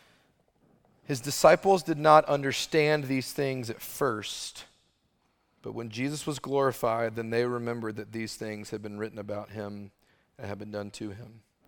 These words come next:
His disciples did not understand these things at first. Okay, just that one line for a minute. Meaning, what John just told us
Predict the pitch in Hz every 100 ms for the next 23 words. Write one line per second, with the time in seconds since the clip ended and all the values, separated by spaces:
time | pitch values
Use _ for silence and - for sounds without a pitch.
0 | _ _ _ _ 113 101 101 - 131 143
1 | 147 156 139 - 113 113 120 127 127 -
2 | 123 120 120 120 - 113 113 113 110 107
3 | - - 107 104 104 101 98 - - 92
4 | 92 - - - _ _ _ _ _ -
5 | 98 90 _ - 123 - 120 117 113 113
6 | 104 101 95 107 101 98 - _ _ _
7 | _ _ _ _ _ _ _ _ _ _
8 | _ _ _ _ _ _ _ - 135 170
9 | 123 104 - 117 123 110 135 156 165 170
10 | - - 165 139 101 - -